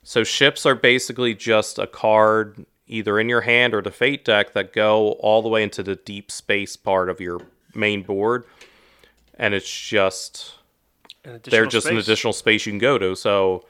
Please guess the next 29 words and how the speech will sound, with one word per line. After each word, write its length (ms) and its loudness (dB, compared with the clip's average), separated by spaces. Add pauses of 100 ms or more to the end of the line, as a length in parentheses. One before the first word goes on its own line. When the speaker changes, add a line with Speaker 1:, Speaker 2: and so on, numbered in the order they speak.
(420)
Speaker 1:
I 120 0
know 140 6
the 120 4
one 420 4
I 140 -2
played 320 -2
for 100 -12
Vader 480 2 (480)
on 200 -6
a 60 -2
fate 420 -2 (580)
deck 340 0
was 200 -2
the 60 -6
Millennium 300 0
Falcon. 460 0
So 100 -10
you 80 -8
put 160 -8
the 60 -14
Millennium 260 -2
Falcon 380 0
there, 280 -2 (680)
and 140 -4
the 60 0
text 380 0
was, 480 2
"If 160 -10
any 520 -2